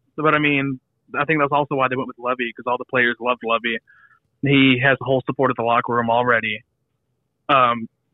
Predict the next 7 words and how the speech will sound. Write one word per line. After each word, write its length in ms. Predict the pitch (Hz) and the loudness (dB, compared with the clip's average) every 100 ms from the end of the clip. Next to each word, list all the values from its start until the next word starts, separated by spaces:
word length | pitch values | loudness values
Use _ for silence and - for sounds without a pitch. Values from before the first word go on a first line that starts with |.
| - | -16
he, 520 | - 143 135 127 117 113 - | -4 -2 0 -2 -6 -12 -4
we 140 | 165 | 0
did 160 | 160 165 | 4 6
have, 200 | 156 135 - - | 4 2 -4 -4
I 40 | |
mean, 260 | 156 143 131 _ _ _ - | 0 0 -2 _ _ _ -6
yard-wise, 840 | 151 151 160 151 147 147 147 | 2 4 4 2 2 2 2